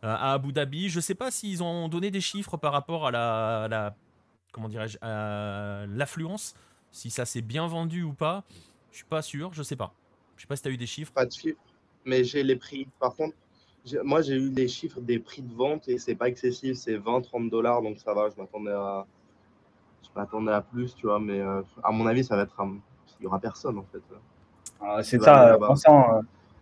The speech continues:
Speaker 3: ah,
Speaker 2: Mais non,
Speaker 3: s'ils
Speaker 2: il y a
Speaker 3: mettent
Speaker 2: aucune
Speaker 3: plus,
Speaker 2: chance.
Speaker 3: euh, s'ils mettent des, des places, euh, prix, euh, finale de la Coupe du Monde, euh, ah, il y a zéro, quoi.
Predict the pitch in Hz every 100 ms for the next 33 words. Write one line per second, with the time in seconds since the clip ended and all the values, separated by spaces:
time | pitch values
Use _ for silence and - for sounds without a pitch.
0 | - 110 123 110 113 127 135 135 117 143
1 | 127 143 131 131 131 131 139 135 139 135
2 | 131 139 135 147 147 143 131 131 - 139
3 | 135 123 123 127 131 131 127 127 123 113
4 | 135 160 156 123 110 104 - _ - -
5 | _ - - - 76 92 95 101 101 104
6 | 104 123 135 135